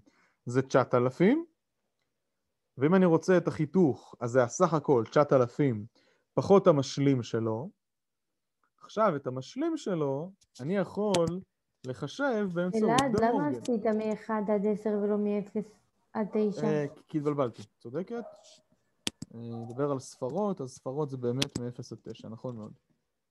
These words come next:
Speaker 1: יפה. עכשיו, מה שאני רוצה לומר זה שאם יש לי משלים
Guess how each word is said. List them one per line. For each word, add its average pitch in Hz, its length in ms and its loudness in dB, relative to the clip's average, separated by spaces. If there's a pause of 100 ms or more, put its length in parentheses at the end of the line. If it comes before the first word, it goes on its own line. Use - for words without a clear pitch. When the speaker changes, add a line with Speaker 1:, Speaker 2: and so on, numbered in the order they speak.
(2000)
Speaker 1:
יפה. 143 220 -2 (1600)
עכשיו, 214 200 4
מה 170 120 2
שאני 190 180 -4
רוצה 185 300 -4
לומר 220 400 -2
זה 156 120 -6
שאם 202 300 -6
יש 185 220 -6
לי 165 360 -2
משלים 135 680 -2